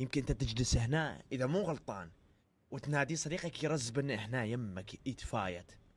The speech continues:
أها، هسه نشوفه بعدين. تمام؟ أنا ما أعرف كل شيء،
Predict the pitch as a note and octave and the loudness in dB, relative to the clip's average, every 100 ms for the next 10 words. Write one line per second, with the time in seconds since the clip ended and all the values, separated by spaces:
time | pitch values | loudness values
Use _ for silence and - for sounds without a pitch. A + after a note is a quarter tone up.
0 | - - A#2+ D3 - - - B2+ B2+ - | -10 -4 -4 -4 -8 -12 -8 -6 -6 -6
1 | A#2 - - - C2+ - - - A#2+ E3 | -6 -6 -8 -10 -12 -10 -8 0 4 4
2 | A#3 - - - - - - - D3+ D#3 | 2 -6 -18 -20 -18 -16 -6 2 4 4
3 | D3 - G3 - F#3+ | 2 0 2 2 0